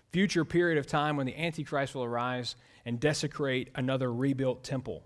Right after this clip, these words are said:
And I've got Hal Lindsey's book, The Late Great Planet Earth, that I looked at this morning, page fifty-six.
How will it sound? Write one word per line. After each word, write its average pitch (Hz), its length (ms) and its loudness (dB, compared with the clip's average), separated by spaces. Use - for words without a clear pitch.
And 101 80 -8
I've 117 120 -6
got 135 280 4
Hal 139 260 2
Lindsey's 135 360 0
book, 117 320 -2
The 123 100 -2
Late 131 240 -2
Great 135 280 -4
Planet 135 300 -4
Earth, 120 240 -4
that 127 120 -2
I 117 80 0
looked 143 260 -4
at 131 160 2
this 135 160 -2
morning, 131 280 0
page 147 340 -2
fifty-six. - 880 -6